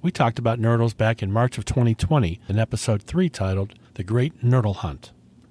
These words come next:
Nurdles are among the most common forms of microplastic pollution. They can absorb chemicals, like nitric acid, and are easily consumed by marine life, making their way up the food chain and eventually into human diets.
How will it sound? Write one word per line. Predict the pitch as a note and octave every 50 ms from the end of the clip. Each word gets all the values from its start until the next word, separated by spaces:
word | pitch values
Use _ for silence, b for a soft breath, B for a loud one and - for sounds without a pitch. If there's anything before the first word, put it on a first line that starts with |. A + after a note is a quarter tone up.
| -
Nurdles | C#3 D3 D3+ F#3+ F#3 E3
are | E3 D#3 C#3+
among | C#3 C#3 C#3 C#3
the | C3+ C3
most | B2+ B2 B2 -
common | - - C#3+ C#3 D3+ E3 E3
forms | - - C3 A#2+ B2 B2 A#2+
of | A2+ G2+
microplastic | G2+ A2 A2+ - - G#2+ - - G2+ G2+ - - G#2+ -
pollution. | - C#3+ C3 C3+ C3+ - - - - - _ _ _ _
They | - A2+
can | - - A#2 A2
absorb | G#2+ G#2 G#2 A2+ A2 A#2 A#2+ G#2+ - -
chemicals, | - - D3+ D#3+ D3+ - F2 D#2 - - - - _ -
like | E2+ F2+ - - -
nitric | F#2 F2+ F2+ - - F2+ -
acid, | A#2 B2+ C3 - - - - _ b b b b b b
and | - G#2
are | G2+ G2+
easily | F#2 A2 C3 C3 D3+ C#3+ C#3+
consumed | - - C#3 B2+ - - A#2+ A2+ A2+ G#2
by | - G#2 G#2
marine | G#2 G#2 A2 B2+ D3+ C#3+ G#2+
life, | E2 D2+ - - - _ b b b b b b b
making | A2 B2 D3 - F#3+ F#3
their | F#3 F3+ E3
way | D#3+ D#3+ D#3+
up | D3+ D3+ - -
the | -
food | - - E3 F3+ -
chain | - - G#2+ A2 A2 A2
and | A2 A2+ A2+ A2+ - -
eventually | A2+ G#2 B2 D3+ D#3+ - B2 A#2 A2+
into | A#2 A2+ A#2
human | A2+ C3 C3+ B2+ C3 B2
diets. | B2+ C3+ E3+ D3 E2 - - - -